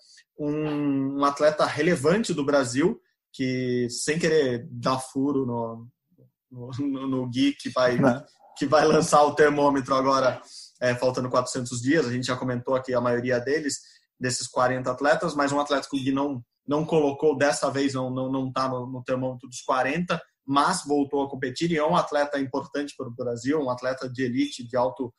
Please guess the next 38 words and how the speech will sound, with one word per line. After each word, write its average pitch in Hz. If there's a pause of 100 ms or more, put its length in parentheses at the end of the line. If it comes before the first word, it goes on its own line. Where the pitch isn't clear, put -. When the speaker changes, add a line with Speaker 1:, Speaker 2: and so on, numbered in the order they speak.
(320)
Speaker 1:
nível 135
do 123
Brasil. 127
Hoje, 160
Hugo 165
Calderano, 143
do 139
tênis 135
de 127
mesa, 147 (440)
é, 120
voltou 131
a 139
jogar 131
no, 123
no 135
final 127
de -
semana 123 (180)
passado, 143
no 123
final 123
de 120
semana 123
que - (180)
acabou 127
de 135 (120)
acabar. 131 (460)
É, 127
o 147
Hugo, 165
provavelmente 196
não, 185
acho -
que -
foi 180
o 196
primeiro 170